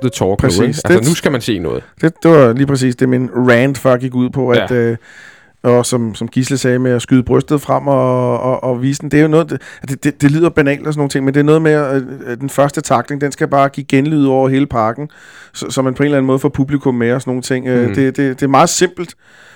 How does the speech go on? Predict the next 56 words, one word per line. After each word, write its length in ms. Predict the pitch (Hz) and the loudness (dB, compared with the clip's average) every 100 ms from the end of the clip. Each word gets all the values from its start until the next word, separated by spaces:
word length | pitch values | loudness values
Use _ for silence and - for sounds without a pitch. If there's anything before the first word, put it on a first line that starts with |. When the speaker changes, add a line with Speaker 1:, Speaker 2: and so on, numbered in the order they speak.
| _ 131 | _ 2
Speaker 2:
øh, 180 | 131 | 4
tricks 300 | 123 180 131 | 2 -2 -2
og, 100 | 147 - | -6 -4
og 320 | 131 120 117 | -2 -2 -2
nøgler 340 | 123 117 123 131 | 0 0 0 -4
at 80 | 123 | -4
dreje 240 | 104 104 | -2 -2
på, 140 | 131 127 | 0 0
eller 100 | 120 | 0
hvad 100 | 120 | -4
sådan 100 | 123 | -4
noget 120 | 120 | -4
hedder, 120 | 127 | -2
men 120 | 127 127 | -4 -4
det, 160 | 139 | -6
men 120 | 147 | -2
det 60 | 151 | 0
er 40 | |
det, 100 | 160 | 0
det 80 | 185 | 2
handler 200 | 143 156 | 2 0
om. 100 | 156 - - - | -4 -10 -12 0
Det 80 | 143 | 2
handler 140 | 175 | 4
om, 60 | 160 | 2
hvis 80 | 160 | -2
de 120 | 170 | -2
får 80 | 165 | -2
publikum 420 | - 180 196 165 | 0 -2 -2 0
med 100 | 156 | 0
fra 80 | 170 | 0
start, 240 | 151 143 | 0 0
hvis, 120 | 160 | -6
hvis 320 | 151 - 135 | -12 -8 -8
der 100 | - | 0
er 120 | 147 160 | 2 2
en 100 | 156 | -2
sådan 220 | 147 147 | -10 -6
connection 380 | 147 139 139 156 | -2 -2 -2 -4
mellem 180 | 147 139 | -4 -2
hinanden, 160 | 143 - - - - | -4 -8 -20 -20 -10
hvis 160 | 131 | 0
Nikolaj 300 | 135 147 165 | 2 6 6
lyst, 280 | 139 139 - 139 | 6 4 -2 -6
ly-, 240 | 131 123 | -6 -4
øh, 200 | 127 120 | -2 -2
lykkes 280 | 120 135 160 | -2 -2 -4
med 100 | 139 | -6
sin 120 | 131 | -2
første 280 | 127 131 - | -2 -2 -2
dribling 420 | 135 135 151 147 | -2 -2 -2 -8
og 60 | 135 | -6
sådan 80 | |
nogle 100 | 135 | -8
ting 200 | 135 135 | -8 -10
der, 120 | 139 | -12